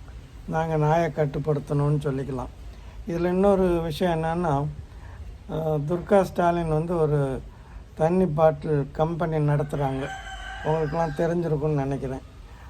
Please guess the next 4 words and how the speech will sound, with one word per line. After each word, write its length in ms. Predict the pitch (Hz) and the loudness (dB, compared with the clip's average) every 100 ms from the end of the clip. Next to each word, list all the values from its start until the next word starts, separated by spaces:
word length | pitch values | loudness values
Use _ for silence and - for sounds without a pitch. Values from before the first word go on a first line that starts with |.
| - | -2
அதுதான் 460 | 156 170 170 185 | 0 2 2 2
எல்லா 680 | 175 156 156 170 165 156 156 147 151 | 4 4 6 6 8 6 4 0 4
பார்ட்டிகளுக்கும், 800 | 156 156 175 156 151 147 165 170 - - - - 156 | 4 4 0 0 2 0 -2 -8 -10 -18 -16 -8 0
கவர்மெண்ட் 420 | 160 165 170 156 | 0 2 0 0